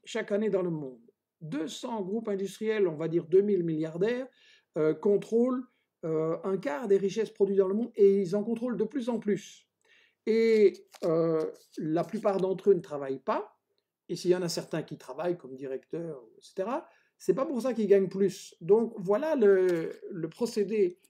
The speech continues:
qu'il faut absolument comprendre. Et dans le bouquin, j'analyse aussi, euh, ce que j'appelle les, les six méthodes justement pour, euh, page soixante-quatre à soixante-huit, les six méthodes pour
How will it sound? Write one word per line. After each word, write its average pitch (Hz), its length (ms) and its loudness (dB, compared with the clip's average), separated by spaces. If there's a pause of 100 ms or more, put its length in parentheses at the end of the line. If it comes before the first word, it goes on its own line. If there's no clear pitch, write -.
(140)
qu'il 190 120 -10
faut 190 120 -2
absolument 185 500 2
comprendre. 240 640 -6 (440)
Et 180 80 2
dans 226 180 4
le 214 80 4
bouquin, 208 340 -4
j'analyse 196 520 0
aussi, 262 440 -2 (220)
euh, 170 160 -2
ce 165 140 -8
que 190 100 2
j'appelle 190 400 -2
les, 165 240 -2
les 165 140 0
six 262 260 0
méthodes 202 420 2
justement 180 600 -4 (380)
pour, 175 320 0
euh, 156 680 -2 (180)
page 156 200 -6
soixante-quatre 160 580 -6
à 143 60 -8
soixante-huit, 208 640 -8 (580)
les 170 120 2
six 277 240 0
méthodes 247 560 0 (340)
pour 233 600 0